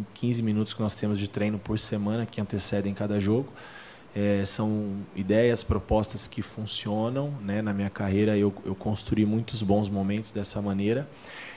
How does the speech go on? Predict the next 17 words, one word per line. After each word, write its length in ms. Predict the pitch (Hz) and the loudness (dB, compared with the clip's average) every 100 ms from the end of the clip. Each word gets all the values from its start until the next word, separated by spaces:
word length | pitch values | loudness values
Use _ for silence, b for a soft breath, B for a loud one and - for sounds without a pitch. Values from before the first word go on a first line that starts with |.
| B | B
E 40 | 117 | 0
talvez 360 | 131 127 135 | 4 6 6
a 40 | 139 | 4
gente 220 | 139 - | 4 2
tenha 140 | 131 | -2
encontrado 580 | 135 - 127 127 123 127 | -2 -2 -2 2 4 4
também 300 | - 117 120 | 0 -2 2
algumas 360 | 120 107 117 113 | 2 2 0 -2
dificuldades 680 | 120 120 - 107 110 107 | -2 -4 -2 2 2 2
nessa 500 | 104 107 135 - - | 0 0 0 0 0
iniciação, 800 | 117 113 131 - 120 104 - 113 117 | 0 0 0 0 0 -2 0 -2 0
nessa 240 | 107 107 | -2 -4
construção 640 | - 107 - 110 - 113 | -4 -4 -4 -4 -4 -2
inicial 420 | 110 104 - 104 | -2 -2 -2 0
do 80 | 101 | 0
São 220 | 95 104 | -2 -4
Paulo, 400 | 95 113 120 127 | -4 0 0 0